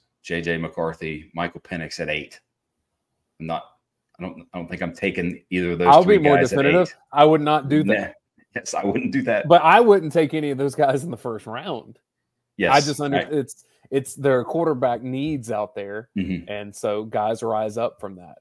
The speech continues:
Speaker 2: That's the, when I say the economy of it, that's what I'm saying, that there, there is more of a need than there is a supply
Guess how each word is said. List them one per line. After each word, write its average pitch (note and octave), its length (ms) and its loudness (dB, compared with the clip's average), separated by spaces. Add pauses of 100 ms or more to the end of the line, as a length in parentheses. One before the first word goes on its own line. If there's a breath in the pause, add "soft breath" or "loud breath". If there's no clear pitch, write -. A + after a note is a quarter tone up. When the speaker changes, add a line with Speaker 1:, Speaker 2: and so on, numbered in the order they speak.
Speaker 2:
That's A2 360 -8
the, G#2 200 -16
when A2+ 200 -12
I A#2 60 -10
say A#2+ 160 -4
the G#2+ 120 -4
economy G#2+ 640 -6
of G#2+ 140 -6
it, B2+ 120 -8
that's A#2 160 -8
what C#3 100 -10
I'm C#3+ 100 -12
saying, F#2+ 520 -10
that G#2+ 180 -8 (300)
there, A#2 360 4
there B2 280 0
is A2 300 -4
more C#3 400 0
of A#2+ 100 -2
a B2 60 -4
need B2+ 420 -4
than A2+ 120 -6
there A2+ 140 -6
is A2 140 -8
a A2 60 -12
supply G#2 580 -2